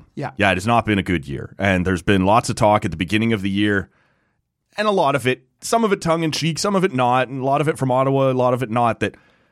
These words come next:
Speaker 2: "Hey, Patrick Kane's struggling. Maybe he needed DeBrincat." And now the shoe's almost on the, look, Patrick Kane is
Speaker 1: Oh.
Speaker 2: struggling, but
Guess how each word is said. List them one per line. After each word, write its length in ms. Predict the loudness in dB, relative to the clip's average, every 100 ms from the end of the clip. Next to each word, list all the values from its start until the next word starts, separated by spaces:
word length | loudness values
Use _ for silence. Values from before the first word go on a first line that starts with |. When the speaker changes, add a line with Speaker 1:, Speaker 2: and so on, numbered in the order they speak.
| _
Speaker 2:
"Hey, 260 | -2 0 0
Patrick 380 | 0 0 -2
Kane's 320 | -2 0 0 0
struggling. 400 | -2 0 0 2
Maybe 200 | 2 2
he 120 | 2
needed 340 | 2 0 -2
DeBrincat." 580 | -2 -2 0 2 0 0 -4 _ _ _ -20
And 180 | -14 -6
now 280 | 0 0 0 -4 -8
the 140 | -8
shoe's 260 | -4 -2 -2
almost 320 | 0 -2 -2
on 160 | -2 0
the, 180 | 0 0
look, 160 | -2
Patrick 280 | 0 -2 -2
Kane 220 | -2 0
is 260 | 0 -2 -2
Speaker 1:
Oh. 180 | -4 -6
Speaker 2:
struggling, 420 | -2 0 0 -2
but 160 | -2